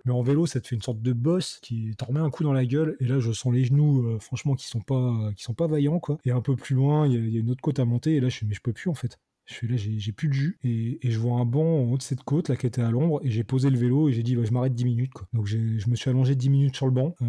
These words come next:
juste pour essayer de reprendre un peu de jus et tout. Je repars, ça allait déjà un petit peu mieux, mais, mais je sentais quand même que j'avais pas, euh, pas beaucoup de jus, quoi. Je repars, euh, je redouble un mec dans une côte, euh, un mec qui était chargé de sacoche, on discute deux minutes. Je lui avais indiqué sa route, euh, juste avant dans, dans Morlaix.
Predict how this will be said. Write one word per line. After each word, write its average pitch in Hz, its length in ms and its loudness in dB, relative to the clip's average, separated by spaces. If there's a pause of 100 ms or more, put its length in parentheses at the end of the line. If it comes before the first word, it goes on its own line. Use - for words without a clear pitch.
(140)
juste 120 240 -2
pour 127 100 0
essayer 120 200 0
de 104 40 -10
reprendre 123 300 0
un 117 40 0
peu 123 120 -4
de 113 60 -2
jus 117 180 0
et 113 40 -2
tout. 151 320 0
Je 110 120 -2
repars, 143 380 2
ça - 100 -4
allait 117 140 0
déjà 123 400 0
un 147 140 2
petit 139 200 -2
peu 147 160 -2
mieux, 147 340 2
mais, 120 220 0
mais 123 80 0
je - 100 -6
sentais 147 300 -2
quand 135 140 -2
même 139 140 0
que 123 100 -6
j'avais 104 240 -8
pas, 143 140 -4
euh, 113 680 0
pas 180 80 -6
beaucoup 147 300 -2
de 120 40 0
jus, 135 200 -2
quoi. 151 180 -4 (100)
Je 117 100 -2
repars, 143 540 2
euh, 127 200 4
je 117 140 2
redouble 127 340 2
un 131 100 4
mec 139 340 2
dans 120 160 0
une 117 200 -2
côte, 139 380 0
euh, 113 200 -4
un 113 60 -2
mec 127 140 0
qui 127 100 -6
était 123 140 -2
chargé 123 280 -2
de 123 80 -6
sacoche, 135 560 0
on 123 40 -2
discute 117 340 -4
deux 117 120 -2
minutes. 123 580 -2
Je 110 120 -6
lui 120 80 -2
avais 120 120 0
indiqué 117 340 -2
sa - 180 -4
route, 131 360 -2
euh, 113 360 -4
juste 120 300 -4
avant 127 220 0
dans, 113 360 -2
dans 113 140 -2
Morlaix. 120 340 0